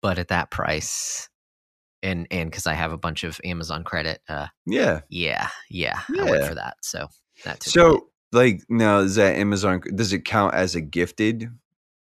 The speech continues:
Speaker 2: acquisition?
Speaker 1: No, no,
Speaker 2: Uh,
Speaker 1: no.
Speaker 2: that's,
Speaker 1: It's,
Speaker 2: so
Speaker 1: it's
Speaker 2: it's an
Speaker 1: just a
Speaker 2: actual,
Speaker 1: regular,
Speaker 2: just a purchase.
Speaker 1: regular pickup. Yeah,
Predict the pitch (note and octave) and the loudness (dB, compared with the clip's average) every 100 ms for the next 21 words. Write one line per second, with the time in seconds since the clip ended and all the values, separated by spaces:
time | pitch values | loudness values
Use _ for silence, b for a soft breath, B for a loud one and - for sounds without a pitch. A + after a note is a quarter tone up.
0 | - G#2 A2 G2+ A2+ G3+ G3 C#3+ B2 A#2+ | -2 0 0 0 2 4 6 6 6 6
1 | A2+ A#2 B2 G#2 D2+ - - G#2 G#2+ - | 4 2 2 2 0 -4 -4 2 2 2
2 | - A2 G2 G2 G2 - G2 F#2+ F2+ F2 | -4 -2 2 4 4 2 0 2 2 0
3 | D#2+ D#2 D2+ D#2+ F2 E2 G2+ D#2+ D2 - | 0 -2 -2 -4 -2 0 0 0 -2 -6
4 | D2+ B1+ - F2+ | -8 -8 -6 -6